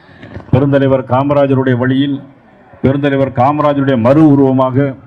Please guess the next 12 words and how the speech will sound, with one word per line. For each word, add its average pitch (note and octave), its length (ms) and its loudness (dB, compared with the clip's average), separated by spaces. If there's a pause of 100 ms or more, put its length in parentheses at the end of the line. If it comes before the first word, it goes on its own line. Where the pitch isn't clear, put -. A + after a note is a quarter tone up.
(380)
வாழ்ந்த C3 600 -2 (180)
மாபெரும் C#3+ 520 0
தலைவர். A#2+ 360 -2 (960)
புரட்சித் D3 340 0
தலைவர் C#3+ 280 2
எம் C#3+ 80 -4
ஜி D#3 100 2
ஆர் C#3 340 -2
படத்தில் C#3+ 320 -2
ஒரு C3+ 160 2
பாடல் C3+ 340 0
உண்டு, A#2 300 0